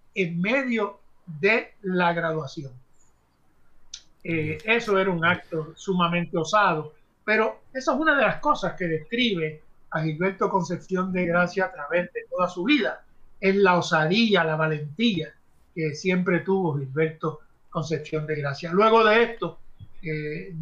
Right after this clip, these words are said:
no, no tenemos el dato claro a dónde va Gilberto. Eh, el hijo entra en una serie de conjeturas que, que las puedo, las puedo decir, pero lo cierto es que luego de esta graduación, Gilberto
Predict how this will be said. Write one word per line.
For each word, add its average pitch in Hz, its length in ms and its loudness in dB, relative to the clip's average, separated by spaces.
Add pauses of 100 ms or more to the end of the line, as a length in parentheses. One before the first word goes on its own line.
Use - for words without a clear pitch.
no, 202 640 0
no 185 340 0
tenemos 202 720 0 (220)
el 170 260 -2
dato 196 440 2
claro 196 520 2
a 147 60 -4
dónde 190 400 0
va 180 360 2 (280)
Gilberto. 175 760 0 (180)
Eh, 147 320 -12
el 175 160 -2
hijo 208 260 4
entra 196 320 2
en 165 60 -4
una 185 120 4
serie 190 260 4
de 180 120 2
conjeturas 190 640 0
que, - 180 0 (480)
que 202 80 0
las 196 180 2
puedo, 240 460 6
las 170 200 -2
puedo 202 320 2
decir, 202 420 0 (280)
pero 226 160 4
lo 220 120 4
cierto 247 460 2
es 233 140 2
que 180 120 -2
luego 208 260 2
de 214 100 2
esta 208 180 0
graduación, 196 640 2 (560)
Gilberto 190 840 0